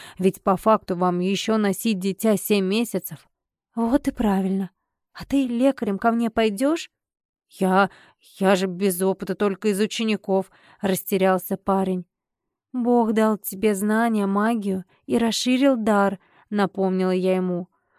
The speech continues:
"О, конечно, я буду приезжать по первому вашему требованию".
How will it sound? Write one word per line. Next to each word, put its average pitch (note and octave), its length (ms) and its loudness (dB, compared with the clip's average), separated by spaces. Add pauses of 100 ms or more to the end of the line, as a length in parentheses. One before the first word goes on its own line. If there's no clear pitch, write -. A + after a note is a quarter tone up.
(220)
"О, A3 420 2
конечно, G3 720 2
я F#3 180 2
буду F#3+ 320 -2
приезжать G3 560 -2
по G#3 160 2
первому A3 440 2
вашему A3+ 440 2
требованию". F3+ 640 0